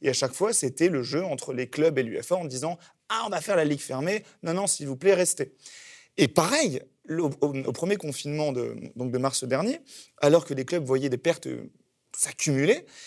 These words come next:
euh, l'E C A, donc le, le syndicat des clubs présidé par Agnelli, je le dis avec l'accent français, euh, Andrea Agnelli, président de la Juventus de Turin,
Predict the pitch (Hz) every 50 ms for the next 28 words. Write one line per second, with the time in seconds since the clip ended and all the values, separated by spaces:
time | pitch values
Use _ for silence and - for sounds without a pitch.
0 | - - - - _ - - 143 139 135 135 135 131 131 127 127 127 127 127 131
1 | 127 127 127 - - - - _ - - 180 180 - - - - - 151 156 160
2 | - - 160 170 208 247 262 226 165 127 127 127 123 120 117 117 113 117 120 117
3 | - - 156 156 151 147 151 151 143 143 139 - 160 160 156 139 120 - - -
4 | - - - - - - 147 147 131 143 147 147 160 160 160 156 139 131 123 131
5 | 135 135 139 139 139 139 156 151 - - - - 180 - - - - 123 120 135
6 | 135 127 120 120 - - 127 117 - 131 - - 240 247 247 - - - - -
7 | - _ _ - - 135 131 131 127 135 131 127 123 131 131 131 127 131 135 151
8 | 147 - - 131 120 123 123 117 117 113 117 117 110 120 113 123 113 - 151 170
9 | 196 240